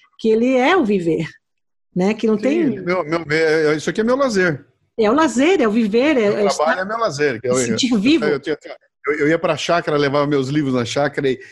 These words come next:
Speaker 2: e o povo todo na chácara, não sei o quê. "Pá, você vai ficar aí lendo, trabalhando?" Eu falei, "Quem falou que eu tô trabalhando, cara? Eu tô curtindo."
Speaker 1: <laughs>
Speaker 2: Essa leitura aqui pra mim é uma tremenda curtição, né? E aí eu
Speaker 1: Orgásmico.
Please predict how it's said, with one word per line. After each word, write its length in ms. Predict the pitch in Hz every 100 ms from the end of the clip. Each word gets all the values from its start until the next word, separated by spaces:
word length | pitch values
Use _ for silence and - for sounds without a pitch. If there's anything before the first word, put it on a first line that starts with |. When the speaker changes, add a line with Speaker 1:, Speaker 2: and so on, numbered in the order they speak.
| - 147
Speaker 2:
e 60 |
o 60 | 143
povo 320 | 143 151 135
todo 200 | 156 139
na 140 | 135 117
chácara, 360 | - 147 151
não 60 | 139
sei 120 | 135
o 40 |
quê. 120 | 147 175 -
"Pá, 440 | 339 302 262 190 - - - -
você 100 | 311
vai 120 | 294
ficar 160 | 285 262
aí 120 | 262
lendo, 400 | 208 247 269 226
trabalhando?" 440 | 233 220 202 240 220
Eu 40 |
falei, 160 | 214 226
"Quem 120 | 453
falou 140 | 403
que 60 | 190
eu 40 |
tô 100 | 170
trabalhando, 480 | 156 139 123 117 95
cara? 240 | - 101 - -
Eu 120 | 135
tô 320 | - 247 339
curtindo." 680 | - 494 - 233 254 170 104
Speaker 1:
<laughs> 640 | 262 277 240 294 - 277 -
Speaker 2:
Essa 220 | 277 190
leitura 360 | 202 - - 262
aqui 120 | -
pra 120 | 254 233
mim 80 |
é 40 | 269
uma 60 |
tremenda 760 | 262 254 214 202 233 262 208 147
curtição, 600 | - 127 117 - 240 247
né? 100 | 208
E 40 | 226
aí 60 |
eu 60 | 233 262 214
Speaker 1:
Orgásmico. 440 | 214 214 202